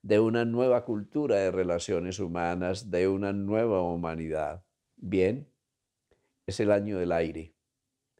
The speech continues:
Vamos a estar todos juntos. Vamos de nuevo a caravanear, a ir por el mundo,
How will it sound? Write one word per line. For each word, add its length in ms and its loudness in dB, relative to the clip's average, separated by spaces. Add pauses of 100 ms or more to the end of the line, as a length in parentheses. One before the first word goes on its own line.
(140)
Vamos 300 0
a 40 -2
estar 440 -6
todos 400 0
juntos. 800 -10
Vamos 500 0
de 120 2
nuevo 340 0
a 80 0
caravanear, 920 0
a 100 0
ir 260 -2
por 200 0
el 180 0
mundo, 640 -2